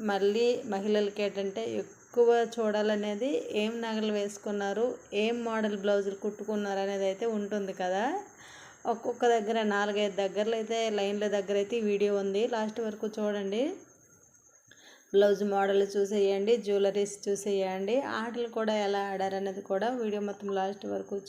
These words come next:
చూసి ఈ వీడియోకి ఒక లైక్ చేయండి. మన ఛానల్ని ఇప్పటి వరకు సబ్స్క్రైబ్ చేసుకోకుంటే సబ్స్క్రైబ్ చేసుకొని ఈ వీడియో కావాలనుకునే వారికి షేర్ చేయండి. చిన్న బతు-, చిన్న బతుకమ్మ,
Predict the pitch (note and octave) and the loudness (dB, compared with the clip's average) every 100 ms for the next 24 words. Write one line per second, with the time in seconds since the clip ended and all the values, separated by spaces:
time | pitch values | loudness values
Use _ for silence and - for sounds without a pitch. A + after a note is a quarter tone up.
0 | G#3+ G#3+ B3 D#4 A4 - _ _ _ _ | -8 -8 -6 -6 -6 -12 _ _ _ _
1 | _ _ G3 F#3 F#3+ G3 G3 G3+ G3+ G3 | _ _ -4 -2 0 2 0 -2 -2 0
2 | G3 F#3+ - A3 G3+ G#3+ A3+ G3+ G3 G#3+ | -2 -4 -4 -2 -2 -2 -4 -4 -4 -6
3 | A#3 A3 G#3+ G#3 G3+ - G#3+ G#3+ G#3 G#3 | -4 -2 -2 -2 -6 -10 -8 -4 -4 -6
4 | G#3 G#3+ G#3 - - G#3 G3+ G3 G3 G#3+ | -10 -10 -10 -10 -4 -4 -2 -4 -4 -10
5 | G#3 G3+ G3+ G#3+ G#3+ G3+ - - G#3+ G3+ | -8 -8 -6 -8 -6 -8 -8 -8 -4 -4
6 | - G3+ G3+ - A3+ D#4+ G4+ - _ _ | -4 -6 -4 -6 -2 -2 -4 -10 _ _
7 | _ _ - A#3 G#3+ G#3 G#3 G#3 G#3 C4 | _ _ -12 -4 0 0 2 2 0 -2
8 | A3 G3 G3+ G3 F#3+ G3 F#3+ F#3 G3 D4 | -4 -2 0 0 -2 -4 -4 -4 -6 -6
9 | C#4 - G#3 F#3+ F#3+ F#3+ F#3 F#3 F#3 D#3+ | -8 -4 -2 0 -2 -4 -4 -4 -6 -8
10 | - - _ _ _ - A#3+ A3 G#3+ G3 | -10 -20 _ _ _ -6 -2 -2 0 0
11 | F#3+ - - - - A3 G#3 G3+ G3 G#3 | -2 -4 -12 -10 -6 -2 -2 0 -2 -2
12 | G3 F#3+ F#3 | -6 -6 -6